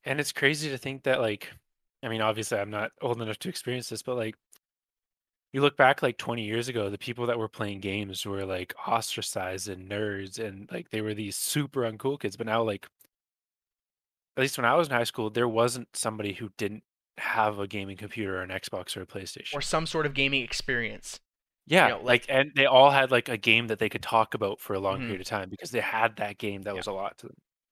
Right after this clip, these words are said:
Speaker 2: Yeah, it's
Speaker 1: It's, it's the evolution of it and how much it means to,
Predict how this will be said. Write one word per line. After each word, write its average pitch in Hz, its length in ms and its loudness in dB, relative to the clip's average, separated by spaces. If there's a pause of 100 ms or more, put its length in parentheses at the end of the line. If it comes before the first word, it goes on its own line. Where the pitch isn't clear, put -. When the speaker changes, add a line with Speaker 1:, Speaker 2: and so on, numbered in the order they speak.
(180)
Speaker 2:
Yeah, - 80 -8 (160)
it's 143 360 -4
Speaker 1:
It's, 117 180 -4
it's 127 320 -4
the 127 140 0
evolution 117 520 0
of 104 300 0
it 95 200 -6
and 98 260 -4
how 104 340 0
much 107 240 -2
it 107 100 -6
means 104 380 -6
to, 104 420 -6